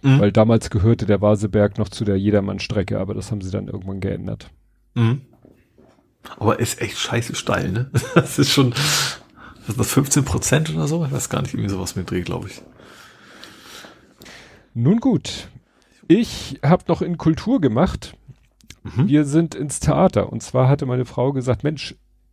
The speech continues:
Speaker 2: lass uns doch mal wieder den Thalia Vista Social Club uns angucken", der, wie der Name schon verrät, im Thalia Theater aufgeführt wird.
Speaker 1: Also es ist kubanische Musik?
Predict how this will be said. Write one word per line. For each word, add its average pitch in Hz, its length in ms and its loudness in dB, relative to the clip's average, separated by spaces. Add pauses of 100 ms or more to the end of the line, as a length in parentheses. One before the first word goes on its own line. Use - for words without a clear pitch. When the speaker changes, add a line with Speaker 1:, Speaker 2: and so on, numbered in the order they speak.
(520)
Speaker 2:
lass 156 240 2
uns - 260 -8
doch - 240 -2
mal 127 320 4
wieder 156 480 2 (1080)
den 123 360 -2 (100)
Thalia 160 520 6
Vista 156 240 0
Social 143 520 -2
Club 101 400 0
uns 107 260 -6
angucken", 95 600 -8 (300)
der, 131 320 4
wie 117 80 -4
der 117 120 2
Name 117 220 4
schon 110 160 -8
verrät, 120 340 2
im 175 120 -4 (140)
Thalia 143 420 4
Theater 98 580 -2 (380)
aufgeführt 98 640 -4
wird. - 180 -8
Speaker 1:
Also 110 160 2
es - 300 -8
ist - 100 -18
kubanische 139 500 2
Musik? 143 520 -2